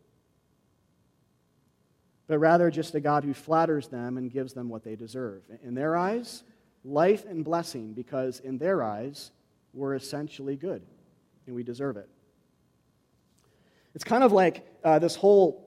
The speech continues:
drama between Hananiah and, and God and J-, and Jeremiah and the people of Israel. It's kind of like Hananiah is saying to a patient in a hospital with a really bad bacterial infection, "You're gonna be okay. Just think positive thoughts."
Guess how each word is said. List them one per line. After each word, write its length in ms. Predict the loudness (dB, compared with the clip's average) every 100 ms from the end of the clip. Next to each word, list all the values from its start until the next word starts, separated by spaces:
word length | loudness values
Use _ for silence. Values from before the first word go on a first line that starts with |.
| -16
drama 500 | -2 4 4 4 2
between 400 | -2 -4 -4 -4
Hananiah 760 | -4 -2 0 0 0 0 0 -2
and, 200 | -12 -20 -16
and 140 | -6
God 440 | 0 2 2 0
and 240 | -4 -12 -16
J-, 140 | -20 -20
and 160 | -18 -6
Jeremiah 720 | 0 0 0 -4 -2 -4 -4
and 100 | -12
the 40 |
people 300 | -12 -10 -6
of 60 | -6
Israel. 300 | -6 -8 -8 _ _ -14
It's 100 | -4
kind 140 | 2
of 80 | 6
like 160 | 4 4
Hananiah 560 | 2 2 2 2 2
is 160 | 0 -4
saying 380 | -2 -2 -2 -4
to 240 | -4 -4
a 40 |
patient 540 | -4 -4 -2 -2 -2 -4
in 80 | -6
a 60 |
hospital 600 | -6 -10 -10 -12 -12 -12 -14 _ _ _ -6
with 160 | -4
a 80 | 0
really 360 | 2 6 6 6
bad 440 | 4 4 4 4
bacterial 560 | 2 0 -2 -2 0 -2
infection, 600 | -4 -4 -6 -10 -14 -16 _ _ _ -6
"You're 140 | 0
gonna 160 | 2 2
be 160 | 4
okay. 520 | 4 2 -2 -4 -4 -10 _ _ _
Just 220 | -14 -4
think 160 | -4 -4
positive 400 | -10 -8 -6 -6
thoughts." 540 | -10 -14 _ -20 -20